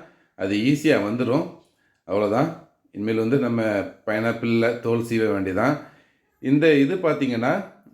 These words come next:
ஆ, நம்ம சும்மா மண்ணுல புதைச்சி வச்சாலே பைனாப்பிள் வரும்பாங்க.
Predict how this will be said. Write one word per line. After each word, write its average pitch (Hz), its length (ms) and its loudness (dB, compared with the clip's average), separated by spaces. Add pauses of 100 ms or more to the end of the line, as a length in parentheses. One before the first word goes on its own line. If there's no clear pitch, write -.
ஆ, 104 420 -2
நம்ம 113 280 -2
சும்மா 139 300 2
மண்ணுல 143 380 4
புதைச்சி 143 420 0
வச்சாலே 127 640 0 (380)
பைனாப்பிள் 120 360 0
வரும்பாங்க. 117 760 2